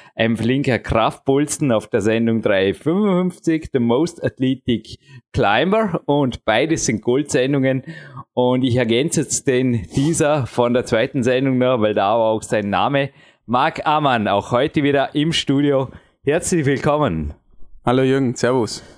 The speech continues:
Speaker 1: Ja, es gibt Leute, die kommen, es gibt Leute, die gehen und es gibt Leute, die sind von Anfang an dabei. Und ich als Moderator, Gott sei Dank, bin ich das, aber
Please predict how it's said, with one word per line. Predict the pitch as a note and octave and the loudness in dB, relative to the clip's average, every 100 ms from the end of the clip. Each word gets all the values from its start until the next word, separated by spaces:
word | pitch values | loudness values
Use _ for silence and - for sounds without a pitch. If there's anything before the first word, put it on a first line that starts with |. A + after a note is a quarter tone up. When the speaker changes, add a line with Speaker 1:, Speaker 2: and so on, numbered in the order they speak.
| - - | -10 -2
Speaker 1:
Ja, | C#3+ | 0
es | A3+ - | 0 0
gibt | G#3+ - | -2 0
Leute, | F3 F#3 D#3 | 0 0 -2
die | C3+ | -2
kommen, | A#2+ C3+ A#3+ B2 | 2 2 2 0
es | C#3+ | -2
gibt | - F3+ D3+ | -2 -2 0
Leute, | C#3+ D#3+ D3+ | 2 2 -2
die | B2 | -2
gehen | A2+ A2+ G#3+ A#3 | 0 2 2 2
und | F3 | 2
es | E3 D#3 | 0 0
gibt | F3+ C#3 | -4 0
Leute, | C3 C3+ - D#3+ | 2 2 0 -2
die | D3+ | 0
sind | - - | -2 0
von | C3+ | 2
Anfang | B2+ F#3+ F3 | 2 2 2
an | C#3+ C#3 | 2 2
dabei. | A#2+ G#2 G2 B2 A#3 - - - - - - | 2 2 2 2 0 -4 -14 -14 -14 -18 -4
Und | F3 G3+ F#3 E3+ | 0 2 2 2
ich | F3 - | 0 2
als | E3+ D3 | 0 2
Moderator, | D#3+ D3 C#3 C#3 E3+ E3 | 2 4 2 2 2 0
Gott | C3+ D3+ - | 2 0 2
sei | |
Dank, | C3 B2 C3 - | 0 0 -2 -2
bin | D3+ | 0
ich | F#3+ | 2
das, | D#3+ E3+ C#3+ - | 2 0 -2 -2
aber | D3 C#3 C#3+ C#3+ | 0 2 2 0